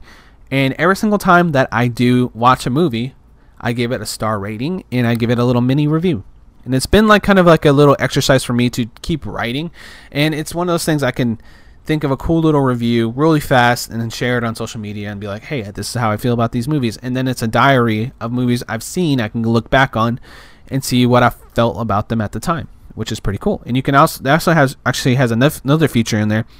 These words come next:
where you can do, "I watched it again," and then re-review it if you want to, which is a lot of fun. So w-, the four movies I watched this week, and two of them I really liked, and two of them I, I thought were pretty good.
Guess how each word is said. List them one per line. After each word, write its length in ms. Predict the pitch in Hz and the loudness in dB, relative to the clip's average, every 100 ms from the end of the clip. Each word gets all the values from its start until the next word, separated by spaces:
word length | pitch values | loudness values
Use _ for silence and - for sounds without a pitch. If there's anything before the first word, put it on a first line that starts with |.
| _ - | _ -10
where 120 | 117 | -6
you 60 | 123 | -4
can 160 | 123 117 | -4 -4
do, 320 | 123 120 117 - - - | -2 -4 -6 -14 -20 -6
"I 100 | 113 | -2
watched 460 | 117 143 143 - - | 4 6 4 0 -2
it 100 | 113 | -2
again," 380 | 117 160 147 | 2 2 2
and 160 | 123 120 | 0 -2
then 160 | 113 120 | -2 0
re-review 500 | 131 117 120 139 127 | 2 2 2 4 4
it 160 | 110 - | 2 -4
if 160 | 120 | -6
you 80 | 120 | -2
want 240 | 123 120 - | 0 0 -4
to, 240 | 87 82 - | -10 -12 -10
which 260 | 98 - | -8 -8
is 160 | 107 - - - | -10 -10 -14 -6
a 60 | |
lot 160 | 110 95 | 0 0
of 80 | 98 | -2
fun. 220 | 107 - - - - - | -8 -10 -18 -20 -20 -20
So 440 | - 185 170 151 - - - - - - - - - - - - - _ _ - - | 2 6 6 4 -4 -20 -20 -20 -20 -20 -20 -20 -20 -20 -20 -20 -20 _ _ -20 -8
w-, 200 | 131 139 - | -4 -2 0
the 80 | 143 | 4
four 180 | 226 | 6
movies 260 | 214 160 127 | 6 4 2
I 140 | 113 | 0
watched 340 | 135 120 113 - | 2 4 2 -2
this 220 | 101 - | -6 -6
week, 320 | 95 - - - - - - - - - | -10 -14 -20 -20 -20 -20 -20 -20 -16 -4
and 520 | 123 123 123 117 - - - | -2 0 0 -4 -8 -12 0
two 160 | 208 | 0
of 60 | 202 | 2
them 160 | 196 | 2
I 100 | 175 | 4
really 360 | 131 131 185 143 | 2 2 2 2
liked, 440 | 113 98 104 - - - - - - | 2 0 -4 -12 -20 -20 -20 -20 -14
and 100 | - | -4
two 140 | 233 | -2
of 40 | |
them 140 | 240 233 | 0 0
I, 120 | 226 - - - | -2 -4 -10 -6
I 80 | |
thought 180 | 226 - | -4 -2
were 100 | 269 | -4
pretty 220 | - 262 | -4 -4
good. 240 | 247 269 | 2 2